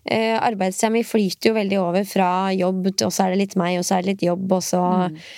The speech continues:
Speaker 1: du er mye flinkere til å blokke ut, sånn liksom sånn, nå jobber jeg, nå gjør jeg det, men jeg er sånn, nei, nå passer det å ta en tur på Skeide her, jeg trenger jo de lysstaka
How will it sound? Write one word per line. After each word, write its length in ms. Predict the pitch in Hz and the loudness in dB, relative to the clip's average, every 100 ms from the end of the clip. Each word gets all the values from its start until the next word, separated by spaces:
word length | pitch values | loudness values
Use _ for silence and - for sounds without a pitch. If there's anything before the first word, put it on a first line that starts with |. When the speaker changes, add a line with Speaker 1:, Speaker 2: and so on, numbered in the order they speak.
| - - | -14 0
Speaker 1:
du 100 | 208 | 2
er 100 | 233 | 2
mye 180 | 254 247 | 0 -2
flinkere 320 | 247 233 202 | 0 0 0
til 100 | 233 | 0
å 80 | 214 | 2
blokke 520 | 247 269 _ _ 220 | 0 -2 _ _ 0
ut, 120 | 269 | 0
sånn 240 | - - 226 | -2 0 0
liksom 220 | 226 214 | 0 0
sånn, 220 | 202 214 | 0 2
nå 280 | 214 208 226 | 2 2 2
jobber 260 | 226 226 180 190 | 0 -2 -2 -2
jeg, 140 | 190 | 0
nå 180 | 202 185 202 | 0 2 2
gjør 140 | 190 196 | 0 0
jeg 80 | |
det, 180 | 202 233 | 0 0
men 140 | 226 202 | 0 0
jeg 100 | 190 | 0
er 120 | 202 | 0
sånn, 300 | 196 180 180 - - - _ - | -2 -2 -4 -10 -20 -20 _ -4
nei, 220 | - - - | -4 -4 -6
nå 160 | - 196 | 0 0
passer 280 | 202 202 220 | 0 -2 -2
det 40 | |
å 20 | |
ta 80 | 202 | 0
en 60 | 185 | 2
tur 80 | 190 | 0
på 120 | 202 | 0
Skeide 280 | 196 190 156 | 0 0 0
her, 140 | 196 226 | 0 0
jeg 100 | 226 | -2
trenger 280 | 202 190 | 0 2
jo 60 | 202 | 2
de 100 | 220 208 | 0 0
lysstaka 400 | 190 - 185 | -2 -2 -2